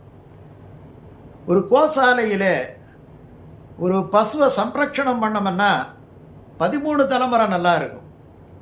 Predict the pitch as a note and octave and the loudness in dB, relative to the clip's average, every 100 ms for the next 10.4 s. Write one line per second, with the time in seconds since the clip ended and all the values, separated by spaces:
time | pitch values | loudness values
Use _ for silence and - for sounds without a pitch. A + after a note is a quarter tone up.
0 | - - - - - - - - E3+ A3+ | -20 -20 -20 -20 -20 -20 -20 -4 2 2
1 | D4 D4 C#4 B3 B3 C4+ F3+ F3 B3 C4+ | 2 -2 -2 -2 0 -2 -2 2 4 4
2 | C4 A#3+ A#3 A#3 B3 G#3+ A3 C4 B3 A3+ | 2 0 0 0 -2 -2 -2 -2 0 0
3 | G#3 G3+ G#3+ A#3 B3+ A#3+ E3+ C#3 B2 - | -2 -2 -4 -6 0 2 2 -2 -8 -4
4 | E3+ F3 C4 B3+ B3 G3+ G#3+ - G#3 A3 | -2 0 2 2 2 0 0 -2 -4 -4
5 | G#3 A#3+ G#3 C#3 A#3 B3 A#3+ G#3+ F#3+ F3+ | -2 -2 -2 -4 -2 2 2 2 -2 -4
6 | F3+ A3+ A3+ A#3+ E3+ F3 E3+ D#3 C#3 B2 | -4 -2 -2 -2 -4 -2 -2 -2 -8 -6
7 | E3 E3+ - A#3+ B3+ C#4+ C4+ A3 B3 A#3 | -2 -2 -4 -6 -2 0 0 0 -4 -4
8 | A3 F#3+ F#3 A3 G#3 G3 E3 A#3+ F#3+ E3+ | -4 -4 -2 -2 -2 -4 -6 -6 -4 -2
9 | E3 G#3 A#3+ - F#3 A#3 A#3+ A#3 F3 F3+ | 2 2 0 -2 0 0 0 -4 -4 -6
10 | D#3 D#3 C#3+ D3 | -6 -8 -8 -14